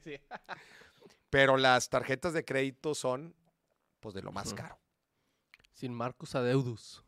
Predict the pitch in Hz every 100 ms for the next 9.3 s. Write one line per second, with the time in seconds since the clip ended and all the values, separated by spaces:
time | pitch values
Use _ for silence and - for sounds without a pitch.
0 | _ 123 170 208 - _ 127 - - 131
1 | 147 147 139 165 143 127 117 135 139 139
2 | 143 131 131 - 180 - _ - 349 131
3 | 226 135 123 - _ _ - - 196 -
4 | - 139 117 - - _ 151 214 247 220
5 | 214 277 277 262 220 247 262 269 - 208
6 | 233 233 226 247 302 - _ _ _ _
7 | _ _ _ - 151 139 139 139 135 131
8 | 143 170 160 220 170 139 - 143 143 135
9 | 117 -